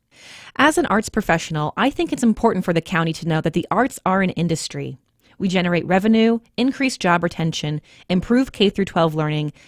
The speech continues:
and we define the culture of where we live. We are not icing on the cake. The arts are all around us. Just look at the official county logo to see the Keeper of the Plains.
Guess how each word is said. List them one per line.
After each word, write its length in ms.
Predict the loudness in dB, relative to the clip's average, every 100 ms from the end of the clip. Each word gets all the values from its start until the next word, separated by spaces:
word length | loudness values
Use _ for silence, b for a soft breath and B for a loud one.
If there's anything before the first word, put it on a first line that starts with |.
| B
and 220 | -2 0
we 180 | 2 2
define 440 | 2 0 2 4
the 80 | 2
culture 400 | 0 0 0 -2
of 140 | -2 0
where 160 | 0
we 140 | 0 -2
live. 480 | -2 -4 -6 -12 -20 b b b b
We 180 | 2 4
are 120 | 6
not 460 | 6 6 2 -2 -8 -4
icing 400 | -2 -2 -4 -4
on 100 | -4
the 80 |
cake. 460 | -4 -4 -6 -8 -20 _ _ _ _ _ b b b b -4
The 140 | 0
arts 300 | 4 4 4
are 180 | 2 2
all 220 | 2 2 2
around 340 | 2 0 -2
us. 360 | -4 -8 -12 -14 -8
Just 200 | -6 -2
look 120 | -2
at 80 | 0
the 100 | 2
official 360 | 2 2 0 -2
county 300 | 2 2 4
logo 380 | 4 4 0
to 100 | -2
see 140 | -2 -2
the 80 | -2
Keeper 300 | -2 0 -2
of 100 | -2
the 80 |
Plains. 600 | -4 -2 -2 -4 -6 -12